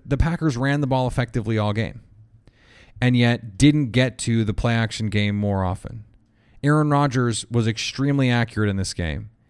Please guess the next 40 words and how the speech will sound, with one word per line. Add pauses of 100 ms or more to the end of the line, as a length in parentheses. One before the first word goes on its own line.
(200)
He
played
really
well. (280)
My
point (140)
all,
all,
all
along
has
not
been
to
say
that
Green
Bay
should
not
trade
for
a
receiver,
and
I
don't
wanna
go
fully
down
this
line
because (500)
we
have
not, (400)
you
know,
even